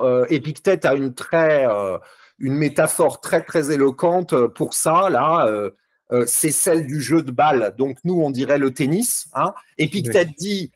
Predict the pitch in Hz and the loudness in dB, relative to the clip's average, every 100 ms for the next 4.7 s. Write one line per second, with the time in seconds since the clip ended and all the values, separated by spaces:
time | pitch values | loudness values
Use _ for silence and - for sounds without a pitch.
0 | _ 127 160 139 185 214 175 180 170 160 | _ 0 0 2 2 4 2 2 0 -2
1 | 165 165 165 233 202 104 - _ _ - | -2 0 2 0 0 -6 -8 _ _ -2
2 | 156 156 202 190 202 175 - 175 165 220 | 0 2 2 0 0 -2 -6 -8 0 2
3 | 262 247 185 220 220 156 139 - 254 226 | 4 2 2 2 0 0 -2 -2 0 2
4 | 190 170 170 220 277 233 | 2 2 2 4 4 2